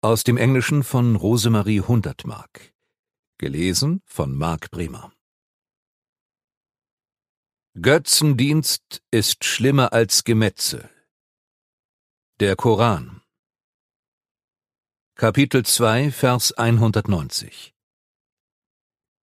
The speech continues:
Heide oder Jude.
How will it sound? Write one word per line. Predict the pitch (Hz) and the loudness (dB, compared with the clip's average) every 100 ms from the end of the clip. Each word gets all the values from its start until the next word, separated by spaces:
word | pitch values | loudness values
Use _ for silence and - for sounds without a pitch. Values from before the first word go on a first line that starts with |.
| _ _ _ _ _ _ _ _ _ _ _ _ | _ _ _ _ _ _ _ _ _ _ _ _
Heide | - 131 175 170 165 147 | 2 4 4 4 4 4
oder | 131 139 131 | 4 4 4
Jude. | 120 104 104 85 - - 127 | 2 2 0 -2 -8 -16 -20